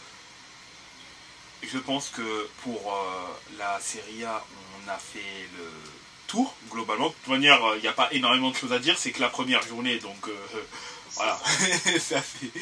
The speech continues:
Speaker 1: c'est assez simple, donc, euh, pour cette, euh, troisième et dernière partie,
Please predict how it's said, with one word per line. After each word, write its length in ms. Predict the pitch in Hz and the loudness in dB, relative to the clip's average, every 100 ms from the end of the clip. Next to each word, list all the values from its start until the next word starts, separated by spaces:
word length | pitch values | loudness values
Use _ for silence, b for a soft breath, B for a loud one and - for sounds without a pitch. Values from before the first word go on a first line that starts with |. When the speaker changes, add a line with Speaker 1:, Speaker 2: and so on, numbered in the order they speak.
| B B B B | B B B B
Speaker 1:
c'est 140 | - | 0
assez 260 | 123 120 127 | 0 2 -2
simple, 380 | - 147 160 135 | 2 4 4 2
donc, 300 | 131 127 127 | 0 0 0
euh, 160 | 123 117 B B B - - - - - - - - | -2 -2 B B B -20 -20 -20 -10 -10 -10 -20 -10
pour 160 | - - | -8 0
cette, 320 | - 135 131 | 4 4 4
euh, 240 | 123 120 113 | 4 4 4
troisième 460 | - 123 120 123 | 2 2 4 0
et 60 | 117 | 0
dernière 340 | 113 113 113 | 0 0 0
partie, 420 | - 117 - 120 | -2 -2 -2 -6